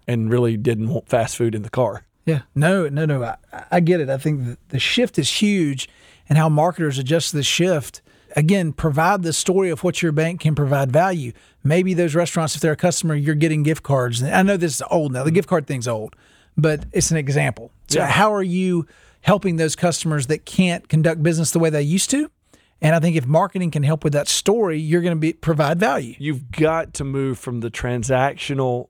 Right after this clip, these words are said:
Speaker 1: messaging, and your bank has to make sure it is not transactional in its actions. And
Speaker 2: But
Speaker 1: so
Speaker 2: we bank on your success, Josh.
Speaker 1: Exactly. To that point, you have to be a participant in that success.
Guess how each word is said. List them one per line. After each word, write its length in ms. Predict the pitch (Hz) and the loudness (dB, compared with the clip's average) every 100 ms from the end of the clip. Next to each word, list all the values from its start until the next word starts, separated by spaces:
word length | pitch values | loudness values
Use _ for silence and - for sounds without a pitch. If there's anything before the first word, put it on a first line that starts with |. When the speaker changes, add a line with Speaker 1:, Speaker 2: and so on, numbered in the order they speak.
| - | -6
Speaker 1:
messaging, 800 | 123 127 143 - 175 190 208 196 - - | -2 2 0 0 -2 -2 -2 -4 -8 -4
and 340 | 143 135 127 | 0 0 -2
your 160 | 117 127 | -2 -2
bank 400 | 113 131 131 - | 0 -2 -2 -4
has 240 | 117 123 | -2 -2
to 140 | - 117 | -2 -4
make 220 | 123 113 | -4 -4
sure 240 | - 127 | -2 -2
it 180 | 117 113 | 0 0
is 140 | 120 110 | 0 0
not 220 | 120 - | -2 -2
transactional 760 | 131 117 113 113 117 - 120 110 | -4 -2 0 0 0 -4 -6 -2
in 120 | 113 | -2
its 160 | 107 - - | -4 -4 0
actions. 640 | 104 - - - - - - _ _ _ _ - | 0 0 -8 -16 -16 -20 -20 _ _ _ _ -2
And 80 | 131 | 2
Speaker 2:
But 60 | |
Speaker 1:
so 100 | 202 | 2
Speaker 2:
we 60 | 156 | 2
bank 240 | 226 233 208 | 2 0 0
on 100 | 190 | -2
your 120 | 180 | -2
success, 480 | - 143 - 247 - | -4 -4 -4 -4 -4
Josh. 360 | 117 127 - | -6 -6 -6
Speaker 1:
Exactly. 600 | 135 123 131 127 107 - 110 | -6 -2 0 0 -2 -10 -8
To 120 | 127 | -2
that 220 | 135 131 | -2 -2
point, 460 | - 131 120 113 110 _ | -4 -4 -4 -6 -10 _
you 520 | 131 135 196 202 180 - 127 | -4 0 0 0 -2 -4 0
have 220 | 143 135 | 0 0
to 80 | 123 | -4
be 120 | 123 | -4
a 60 | 113 | -4
participant 800 | - - - 127 - - 120 110 | -8 -6 0 0 -2 -10 -12 -10
in 100 | 113 | -10
that 200 | 98 - | -10 -12
success. 640 | - - 120 - 143 - | -16 -12 -10 -12 -14 -18